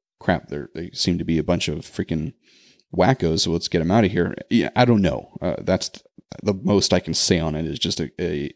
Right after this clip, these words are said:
a very uneducated way to say, "I don't know."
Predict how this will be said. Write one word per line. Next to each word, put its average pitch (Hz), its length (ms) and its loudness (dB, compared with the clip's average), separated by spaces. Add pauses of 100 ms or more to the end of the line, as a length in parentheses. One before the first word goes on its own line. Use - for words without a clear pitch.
a 92 80 -8
very 101 500 4 (840)
uneducated 92 880 2
way 82 200 2
to - 100 -6
say, - 280 0
"I 82 240 -8
don't 85 340 -4
know." - 400 -10